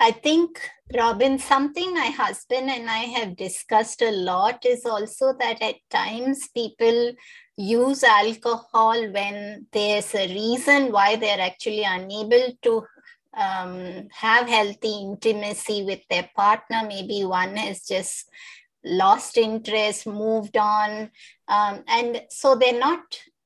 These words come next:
able to even venture down that road. And then they start to use alcohol as something to forget the fact that they cannot be intimate. Is that also something that you feel, uh, is a possibility?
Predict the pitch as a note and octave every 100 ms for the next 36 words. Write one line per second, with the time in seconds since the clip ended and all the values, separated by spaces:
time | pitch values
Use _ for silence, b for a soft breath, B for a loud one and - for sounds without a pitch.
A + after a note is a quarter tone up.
0 | _ A#3+ B3+ C#4 F4 E4 D#4 B3 A#3 A#3
1 | C4+ B3 G3 G3 A#3+ - C#4+ A#3+ G#3+ G#3
2 | G#3 G3+ G3 - G#3+ B3 B3 G#3+ G#3 A3+
3 | B3+ A#3 G#3+ G#3+ - A3+ A#3 B3 B3 G#3
4 | A3 A#3 A#3 G3+ F#3+ G#3 A3 G#3+ G#3+ A3
5 | - G#3 G3 G3 A3 A3+ A3+ A3 - F3+
6 | E3 F#3+ G3+ - - - F#3+ - - F3+
7 | F#3 - F#3+ - F#3 F3+ - F#3 F3 F#3
8 | F#3 - F#3 F3+ E3 E3 - F#3 E3 E3+
9 | D#3+ G#3 G3+ - A#3+ B3+ A#3 G#3+ A3+ -
10 | B3 - A3+ A3 A3+ A3+ A3+ G#3 G3+ -
11 | G3+ - - G3+ G#3 G#3 - _ _ _
12 | _ _ F3+ F3+ F3 G#3+ G#3 G3+ - G#3+
13 | C4+ - G#3 A3 A#3+ B3 B3+ C#4+ D#4+